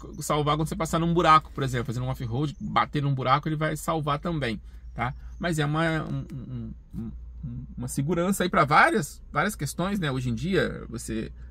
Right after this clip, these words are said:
tá dirigindo e filmar aí, às vezes também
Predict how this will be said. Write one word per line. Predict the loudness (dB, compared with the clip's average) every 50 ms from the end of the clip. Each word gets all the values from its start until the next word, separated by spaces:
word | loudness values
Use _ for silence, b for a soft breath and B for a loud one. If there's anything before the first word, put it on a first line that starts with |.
| B
tá | -4 -2 -2
dirigindo | -2 -2 -2 -2 -2 -2 0 0 2 2 2 0 0 -2 -6 B B B B B -4
e | -4 -4
filmar | -2 0 0 2 4 6 6 6
aí, | 6 4 2 2 2 4 2 2
às | 2 0 0 2
vezes | 2 0 0 0
também | -2 0 0 0 0 0 -2 -4